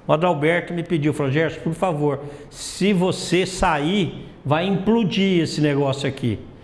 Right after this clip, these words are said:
Aí o Botafogo vai que indicar, vai virar uma confusão lascada", né? Aí que entra esses, é, é, esse grupo que está tentando resgatar o acordo de, de dezembro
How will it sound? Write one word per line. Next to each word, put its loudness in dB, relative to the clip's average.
Aí 2
o 4
Botafogo 0
vai 0
que -2
indicar, 2
vai 2
virar 2
uma -2
confusão 0
lascada", 0
né? 0
Aí 0
que 0
entra 0
esses, -2
é, -6
é, -8
esse -2
grupo 0
que -4
está -2
tentando 2
resgatar 0
o 2
acordo 2
de, 0
de 2
dezembro 2